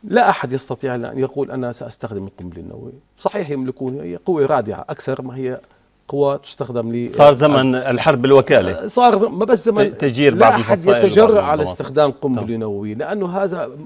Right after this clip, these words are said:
Speaker 1: مكلف اقتص-، سياسيًا ومكلف، آه، آه، سياسيًا ومكلف بكل الاتجاهات. حتى تأثير القنبلة النووية يكون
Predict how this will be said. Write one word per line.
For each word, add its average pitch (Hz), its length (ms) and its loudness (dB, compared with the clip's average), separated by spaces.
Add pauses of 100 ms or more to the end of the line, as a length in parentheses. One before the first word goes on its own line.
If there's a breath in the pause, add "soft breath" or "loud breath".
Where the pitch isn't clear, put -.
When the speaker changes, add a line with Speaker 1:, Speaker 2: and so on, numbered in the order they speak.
Speaker 1:
مكلف 160 400 -6
اقتص-، - 460 -14
سياسيًا 139 840 -2
ومكلف، 135 640 -8
آه، 127 280 -4 (460 loud breath)
آه، 123 220 -4
سياسيًا 147 680 -2
ومكلف 180 480 -2
بكل 220 260 2
الاتجاهات. 131 560 0
حتى - 300 4
تأثير 202 500 2
القنبلة 143 460 -2
النووية 123 460 -4
يكون 226 320 -4